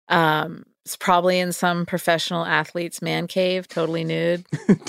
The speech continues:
Speaker 2: Totally nude, totally legal.
Speaker 1: Totally legal, totally cool. Um, there's, there are some, like, internet rumors that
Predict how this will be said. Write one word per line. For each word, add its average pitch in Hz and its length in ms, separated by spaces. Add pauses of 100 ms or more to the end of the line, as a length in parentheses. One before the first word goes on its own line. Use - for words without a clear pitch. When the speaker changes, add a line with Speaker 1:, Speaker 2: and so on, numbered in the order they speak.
(100)
Speaker 2:
Totally 165 320
nude, 147 320
totally 131 300
legal. 123 380
Speaker 1:
Totally 190 420
legal, 175 260
totally 170 280
cool. 160 460 (600)
Um, 170 500 (120)
there's, 214 320
there 240 180
are 226 40
some, 269 220
like, 285 160
internet 190 400
rumors 165 520
that 160 260